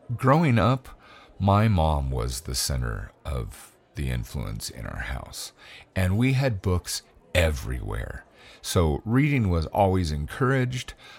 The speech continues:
Um, one of the things that I remember about my mom the most is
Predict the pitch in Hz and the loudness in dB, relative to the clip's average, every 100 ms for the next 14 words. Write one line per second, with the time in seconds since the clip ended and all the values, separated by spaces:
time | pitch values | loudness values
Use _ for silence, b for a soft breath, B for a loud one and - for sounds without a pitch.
0 | B - 85 101 131 98 107 90 85 - | B 0 2 4 2 2 0 2 2 -2
1 | - 107 85 - 90 87 85 80 78 73 | -6 -2 -2 0 0 2 2 2 2 0
2 | 76 64 71 71 65 65 64 76 98 90 | 0 0 0 0 0 0 0 2 4 2
3 | 71 - 62 76 69 | 0 -4 -4 -4 -4